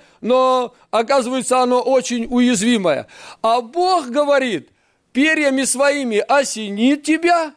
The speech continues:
и под крыльями его будешь безопасен».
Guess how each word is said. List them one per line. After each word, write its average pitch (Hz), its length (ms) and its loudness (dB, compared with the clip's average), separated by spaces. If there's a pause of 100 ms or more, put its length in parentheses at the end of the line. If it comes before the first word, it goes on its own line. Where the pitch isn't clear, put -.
(100)
и 262 140 -2
под 262 340 0
крыльями 320 440 -2
его 330 220 2
будешь 285 520 -2
безопасен». 214 880 -2